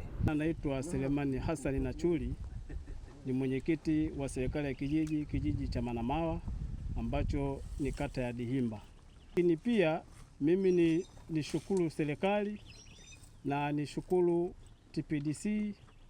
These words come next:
kuweza kuja kufanya utafiti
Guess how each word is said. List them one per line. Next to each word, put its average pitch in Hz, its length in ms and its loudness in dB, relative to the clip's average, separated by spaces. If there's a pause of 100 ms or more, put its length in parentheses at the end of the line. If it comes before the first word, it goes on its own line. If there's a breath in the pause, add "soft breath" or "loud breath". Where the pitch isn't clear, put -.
(240)
kuweza 160 420 2
kuja 165 360 0
kufanya 151 460 -2
utafiti 190 680 -4